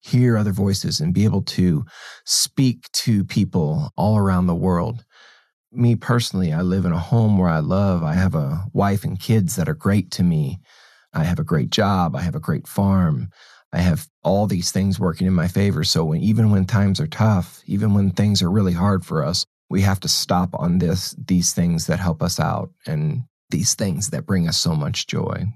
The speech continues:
So again, I appreciate you all taking the time to listen to this solo episode. This is something, again, that this is out of my familiar zone. So hopefully something I will continue to do more of going forward.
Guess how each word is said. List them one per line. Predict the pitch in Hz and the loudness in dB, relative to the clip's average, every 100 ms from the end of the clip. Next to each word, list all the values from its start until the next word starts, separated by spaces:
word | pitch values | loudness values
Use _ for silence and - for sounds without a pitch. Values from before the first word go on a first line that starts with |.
| - | -8
So | - - - 98 _ - - - - - - - _ | -8 -6 -6 -10 _ -20 -20 -20 -20 -20 -20 -20 _
again, | - 117 123 117 | -2 2 4 2
I | 87 | 2
appreciate | 104 - 113 - 110 107 - | 0 0 0 2 0 0 0
you | 104 | 0
all | 101 92 90 90 - | 2 2 0 -2 -6
taking | - 107 107 | -2 0 2
the | 98 | 2
time | 104 101 | 2 0
to | 95 | 0
listen | 92 95 107 | -2 -2 -2
to | |
this | 98 101 - | 0 0 0
solo | 98 101 98 | 0 2 0
episode. | 95 90 90 113 113 | 0 -2 -2 0 0
This | 98 92 | -2 -2
is | 92 | -2
something, | 98 90 101 98 95 - - | 0 0 0 0 -2 -4 -12
again, | - 98 107 107 104 | -4 0 2 4 4
that | 87 - | 2 0
this | 95 | -2
is | 87 101 | 0 0
out | 95 | 2
of | 92 | 2
my | 92 | 0
familiar | 92 85 95 120 113 | 0 0 2 4 4
zone. | 123 120 127 143 - - - - | 4 4 4 2 -2 -10 -20 -6
So | - 104 98 85 | 0 2 2 0
hopefully | - 110 120 - 101 | -2 0 0 0 -4
something | 95 - 104 107 98 | -2 -2 0 -2 -2
I | - 101 | -2 0
will | 101 92 87 | 0 0 -2
continue | - 92 - 139 135 135 | -2 -4 0 2 4 2
to | 123 117 | 2 0
do | 120 120 | 2 2
more | 107 101 107 | 2 2 2
of | 95 104 110 - | 2 0 -2 -2
going | 107 104 98 | -2 0 0
forward. | 92 113 117 117 135 | -2 0 2 2 0